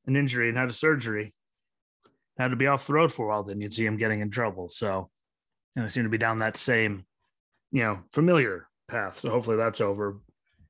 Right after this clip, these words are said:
Uh, Rhea Ripley defeated Naomi. Liv and Sasha were out there. So, you know, Sasha looking good. Surprisingly, not that much neon, but the crowd really just seemed out of it a lot of the match, which,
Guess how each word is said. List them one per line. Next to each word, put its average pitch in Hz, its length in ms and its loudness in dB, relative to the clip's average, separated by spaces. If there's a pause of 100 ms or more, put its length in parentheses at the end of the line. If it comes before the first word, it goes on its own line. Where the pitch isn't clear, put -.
(140)
Uh, 110 340 0 (880)
Rhea 139 220 4
Ripley 143 340 4
defeated 131 420 2
Naomi. 123 520 2
Liv 120 240 -2
and 104 100 -8
Sasha 113 340 -4
were 107 140 0
out 107 240 0
there. 131 380 4 (220)
So, - 180 -12 (180)
you 120 80 -6
know, 120 80 -2
Sasha 110 380 -2
looking 107 280 -6
good. 120 280 0
Surprisingly, 113 480 -2
not 110 100 -4
that 123 140 -2
much 117 200 -2
neon, 120 360 2
but 120 200 2 (720)
the 135 60 -8
crowd 202 280 4
really 143 280 4
just 104 200 -4
seemed 101 220 -6
out 117 160 0
of 107 80 -4
it 98 80 -4
a 95 40 -4
lot 98 180 -2
of 95 80 -8
the 98 60 -6
match, 98 420 -8
which, - 440 -6